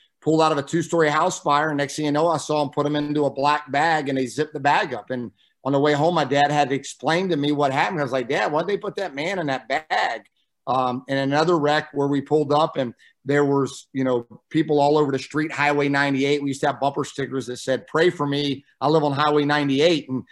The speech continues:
you know, you've been here, Chief, you know, the traffic for, for not being, uh, you know, in Atlanta or New York City,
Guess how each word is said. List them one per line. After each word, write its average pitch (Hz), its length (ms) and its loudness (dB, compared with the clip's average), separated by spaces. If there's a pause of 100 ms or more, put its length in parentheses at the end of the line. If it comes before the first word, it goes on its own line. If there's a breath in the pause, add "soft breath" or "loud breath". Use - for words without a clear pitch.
(160 soft breath)
you 139 100 -2
know, 147 80 2
you've 165 220 0
been 165 160 2
here, 156 160 2
Chief, 151 420 -2
you 147 80 0
know, 143 140 2
the 131 100 -2
traffic 160 560 0 (180)
for, 135 340 -2
for 135 180 -2
not 123 260 -2
being, 151 280 0
uh, 131 180 -2
you 139 100 -4
know, 117 240 -2
in 127 120 -6
Atlanta 156 600 0
or 123 180 0
New 139 100 -2
York 156 260 0
City, 170 420 -2